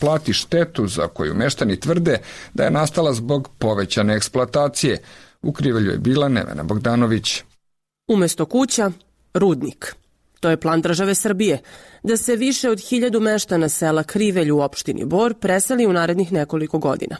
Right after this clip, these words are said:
Speaker 2: jer rudnici bakra u većinskom vlasništvu kineske kompanije Zijin treba da se šire.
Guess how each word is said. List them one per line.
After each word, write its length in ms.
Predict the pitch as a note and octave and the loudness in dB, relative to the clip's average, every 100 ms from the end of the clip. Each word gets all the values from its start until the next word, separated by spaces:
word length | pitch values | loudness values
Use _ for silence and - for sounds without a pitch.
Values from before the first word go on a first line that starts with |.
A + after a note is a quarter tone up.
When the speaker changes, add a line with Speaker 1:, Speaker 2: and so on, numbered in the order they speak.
| - | -12
Speaker 2:
jer 320 | D#3+ D#3 D3 D3+ | -2 0 0 2
rudnici 420 | D#3 C#3+ - - | 2 2 0 -2
bakra 420 | D3 D3+ - A3+ | 0 -2 0 0
u 40 | G3+ | 2
većinskom 520 | D3+ D3+ D#3 - C#3+ | 0 0 -2 -2 -2
vlasništvu 640 | D3+ D#3 - D3 - D3 | 0 0 -2 -4 -2 -4
kineske 380 | - D3 D3 D3 | 0 2 2 0
kompanije 580 | C#3+ C#3 C3+ C#3+ C#3 - | -2 0 0 0 0 0
Zijin 480 | F#3+ G#3 F#3 G3+ - - - - | 0 2 2 2 0 -6 -20 -8
treba 260 | D3+ C#3 D3+ | -2 0 0
da 100 | D#3+ | 0
se 140 | A#3 | 0
šire. 300 | - C#3+ - | 0 -2 -4